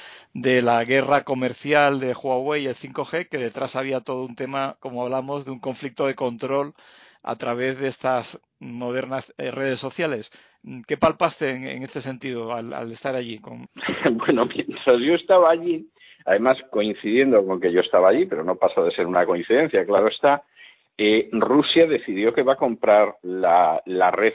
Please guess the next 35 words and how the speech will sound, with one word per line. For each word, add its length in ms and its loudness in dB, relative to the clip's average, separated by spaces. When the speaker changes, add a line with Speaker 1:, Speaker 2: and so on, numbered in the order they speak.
Speaker 2:
cinco 320 0
G 360 0
de, 500 0
de 240 -2
China. 340 -2
Es 120 4
decir, 400 4
así 220 -2
de 140 4
claro. 500 2
Es 100 -2
decir, 320 0
ustedes 400 0
se 80 0
han 80 2
adelantado 840 4
y 140 -10
nosotros 380 -6
vamos 300 2
a 100 0
comprar 580 4
y 60 -2
vamos 220 0
a 60 -6
poner 180 -2
en 60 -4
nuestro 300 -2
territorio 720 2
su 260 -2
red 360 6
porque 300 -6
ustedes 360 0
se 100 -4
han 60 4
adelantado. 760 4